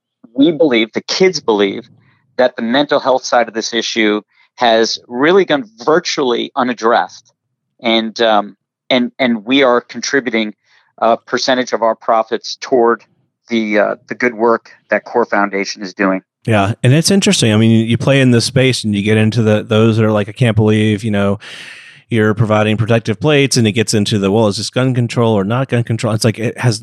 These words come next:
Speaker 2: you know, very, nothing to do with that, except for that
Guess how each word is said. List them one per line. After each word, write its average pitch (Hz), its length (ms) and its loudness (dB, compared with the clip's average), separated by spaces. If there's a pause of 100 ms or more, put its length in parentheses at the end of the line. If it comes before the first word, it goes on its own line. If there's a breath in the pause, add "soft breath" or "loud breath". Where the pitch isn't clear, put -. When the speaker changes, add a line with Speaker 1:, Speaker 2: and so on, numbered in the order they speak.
(140)
Speaker 2:
you 127 100 -2
know, 92 180 -2 (100)
very, 123 380 0
nothing 135 440 2
to 123 100 -2
do 117 160 2
with 110 140 4
that, 101 180 0
except 104 400 -4
for 113 160 2
that 104 300 -2